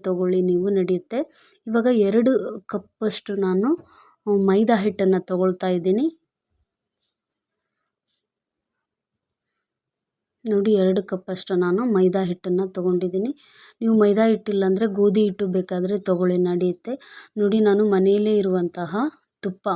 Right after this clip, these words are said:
ಮನೆ, ನಮ್ಮ ಮನೆಯಲ್ಲೇ ತಯಾರಿಸಿರುವಂಥ ತುಪ್ಪನ ಹಾಕ್ತಾಯಿದ್ದೀನಿ. ನೀವು ತುಪ್ಪ ಇಲ್ಲಾಂದರೆ ಬೆಣ್ಣೆ ಕೂಡ ಹಾಕ್ಕೊಳ್ಬೋದು, ನಡೆಯುತ್ತೆ. ನೋಡಿ, ನಾನು ಏಲಕ್ಕಿ ಪೌಡ್ರನ್ನ ಹಾಕ್ತಾಯಿದ್ದೀನಿ. ಸ್ವಲ್ಪ ಸಣ್ಣ ಆಗಲ್ಲ ಅಂತ ಅಂದ್ಬಿಟ್ಟು ಸ್ವಲ್ಪ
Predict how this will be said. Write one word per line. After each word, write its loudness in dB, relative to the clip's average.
ಮನೆ, 2
ನಮ್ಮ 0
ಮನೆಯಲ್ಲೇ 2
ತಯಾರಿಸಿರುವಂಥ 0
ತುಪ್ಪನ -6
ಹಾಕ್ತಾಯಿದ್ದೀನಿ. -6
ನೀವು 0
ತುಪ್ಪ -12
ಇಲ್ಲಾಂದರೆ 0
ಬೆಣ್ಣೆ 2
ಕೂಡ -2
ಹಾಕ್ಕೊಳ್ಬೋದು, -4
ನಡೆಯುತ್ತೆ. -4
ನೋಡಿ, 0
ನಾನು 2
ಏಲಕ್ಕಿ 0
ಪೌಡ್ರನ್ನ 0
ಹಾಕ್ತಾಯಿದ್ದೀನಿ. -4
ಸ್ವಲ್ಪ -4
ಸಣ್ಣ 0
ಆಗಲ್ಲ 0
ಅಂತ -4
ಅಂದ್ಬಿಟ್ಟು -2
ಸ್ವಲ್ಪ -4